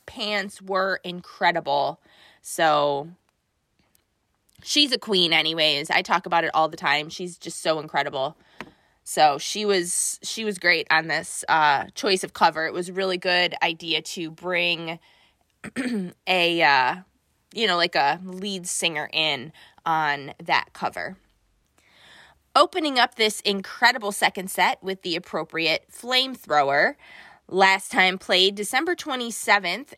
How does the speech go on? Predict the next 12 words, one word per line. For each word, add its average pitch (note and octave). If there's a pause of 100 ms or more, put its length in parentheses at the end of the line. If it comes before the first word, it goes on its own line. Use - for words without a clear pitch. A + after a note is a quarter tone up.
twenty A#3
nineteen G3
at -
the F#3
Fillmore G#3
in D#3 (240)
Denver. G3 (720)
That A#3
one D4+
has D4
been B3
played G3+